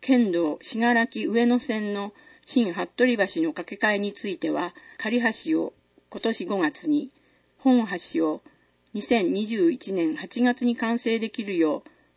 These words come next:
三重県が取り組んでいます。今年度は市道大野木白河線などの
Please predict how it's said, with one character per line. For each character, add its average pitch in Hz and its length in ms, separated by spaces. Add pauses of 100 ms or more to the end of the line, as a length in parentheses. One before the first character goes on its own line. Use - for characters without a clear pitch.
三 220 120
重 254 80
県 196 200
が 170 100
取 170 180
り 175 40
組 180 180
ん 170 40
で 175 80
い 160 80
ま 156 160
す。 - 160 (1040)
今 254 240
年 254 220
度 165 120
は 165 300
市 - 220
道 196 340
大 226 180
野 240 140
木 226 180
白 220 280
河 240 180
線 233 280
な 220 120
ど 170 100
の 160 220